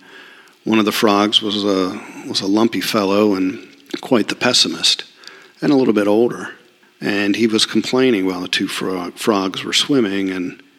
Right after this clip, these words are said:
he said, "I don't know how much longer I can swim. I don't know if I can keep this up." And the younger frog tried to encourage him to continue. "We don't know what's gonna happen. Just keep swimming. It's gonna be fine."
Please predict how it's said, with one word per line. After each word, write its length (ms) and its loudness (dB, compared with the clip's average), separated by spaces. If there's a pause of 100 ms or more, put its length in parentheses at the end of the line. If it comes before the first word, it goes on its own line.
(100)
he 80 -4
said, 160 0
"I 100 -2
don't 140 2
know 200 2
how 140 2
much 280 2
longer 300 0
I 100 -2
can 140 -6
swim. 380 0
I 60 -6
don't 160 2
know 100 2
if 160 -4
I 60 -6
can 160 -6
keep 240 -6
this 180 2
up." 260 -4
And 120 -8
the 60 -4
younger 280 2
frog 400 0
tried 280 -2
to 100 2
encourage 500 0
him 180 -2
to 80 -8
continue. 680 -4 (680)
"We 140 -2
don't 160 2
know 160 4
what's 260 2
gonna 180 0
happen. 420 -4
Just 180 -2
keep 220 -2
swimming. 420 0
It's 140 -4
gonna 180 -2
be 140 -2
fine." 460 -6